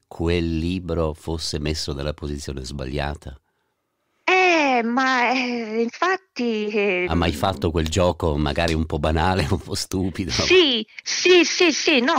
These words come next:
Speaker 2: capita, capita anche che io magari vada in libreria per comprare un libro e che lo stesso libraio non ricordi o l'abbia messo in un certo scaffale mentre il collega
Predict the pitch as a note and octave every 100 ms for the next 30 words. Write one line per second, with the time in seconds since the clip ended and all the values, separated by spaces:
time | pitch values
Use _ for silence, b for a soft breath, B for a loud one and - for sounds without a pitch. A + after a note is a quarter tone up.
0 | - F#4+ G4 A3+ G#3 G#3 G3 D#4+ D4+ A#3
1 | A3+ C#4+ B3+ A3 G#3 B3 G#3 A#3 G#3 G3+
2 | G3 G3+ G#3 F#3+ G#3 G#3+ A3 G3 F3+ -
3 | A#3 A3 - F#3 - G3+ G#3 A3 F3+ E3+
4 | E3+ E3 B B B A3 B3+ C#4+ A#3 C4+
5 | F#4 A3+ G#3 F#3+ F#3+ B B F#3+ G#3+ G3
6 | G3 - A3 - G#3 A3+ G3+ G3 G#3 A3+
7 | G#3 F#3+ F3+ F3+ F3+ F3 F3+ F#3 G3 G3+
8 | G#3 G#3 F#3 F#3 F3+ F3+ F3+ F#3 G3 F#3+
9 | F3+ F#3 F3+ F3 E3+ F3 G3+ - F3+ E3+
10 | F#3+ E3 - F#3 - F#3 G3+ F#3 F3 -
11 | F3 - F#3 F#3 G3 G3 F#3+ F3+ F3 E3+